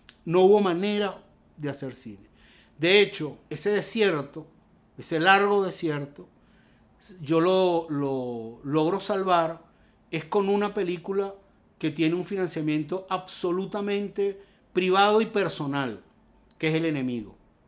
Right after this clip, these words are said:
El Enemigo es una película muy sencilla y, y es lo que me permite a mí salir del desierto. Es, esa es una inversión, entre comillas, de mi esposa, de Lourdes Valera, y mía.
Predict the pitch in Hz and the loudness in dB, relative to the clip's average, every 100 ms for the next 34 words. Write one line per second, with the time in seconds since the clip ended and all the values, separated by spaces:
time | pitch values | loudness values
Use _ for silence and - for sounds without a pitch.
0 | _ _ _ _ _ - 143 143 143 151 | _ _ _ _ _ -6 -4 0 0 0
1 | 180 202 190 160 156 180 160 156 147 143 | 0 -2 -2 -2 -2 0 0 -2 -4 -4
2 | 147 190 175 233 196 151 156 - _ _ | -4 -4 -6 -4 -4 -4 -6 -10 _ _
3 | - 165 _ _ 170 165 208 208 202 160 | -14 -14 _ _ 0 2 2 0 -2 -2
4 | 156 190 196 190 202 170 151 165 170 175 | -2 -2 -2 -4 -4 -4 -2 -2 -2 -4
5 | 151 - 151 127 110 - - 135 - 151 | -6 -4 -2 -4 -6 -18 -18 -14 -10 -6
6 | 170 190 214 214 190 147 185 180 185 214 | -2 0 0 0 -2 -2 0 2 0 -4
7 | - _ _ 147 143 147 143 147 156 165 | -14 _ _ -8 -6 -6 -4 0 2 2
8 | 196 202 - 143 156 165 190 220 214 - | -2 -6 -16 -4 0 2 2 0 -2 -8
9 | 147 139 - 165 175 175 165 156 135 139 | -6 -6 -2 0 0 -2 -4 -2 -2 -2
10 | 143 156 147 151 160 180 214 247 - _ | -2 -4 -6 -8 -4 0 0 -2 -6 _
11 | 147 147 139 110 | -4 0 0 -2